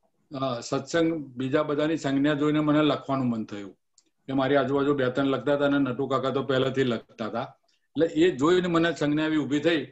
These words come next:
કે આ સાલું બેઠા બેઠા સાંભળ્યા કરીએ છે, એના કરતા તો આપણે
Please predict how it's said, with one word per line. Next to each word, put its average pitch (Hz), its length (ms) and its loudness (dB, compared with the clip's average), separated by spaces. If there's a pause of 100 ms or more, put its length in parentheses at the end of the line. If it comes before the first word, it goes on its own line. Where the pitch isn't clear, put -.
(200)
કે - 280 -10
આ 151 220 4
સાલું 143 580 -2
બેઠા 123 280 -4
બેઠા 143 220 2
સાંભળ્યા 120 380 2
કરીએ 147 360 -2
છે, 143 160 -2
એના 120 280 -2
કરતા 143 340 0
તો 143 120 2
આપણે 143 540 2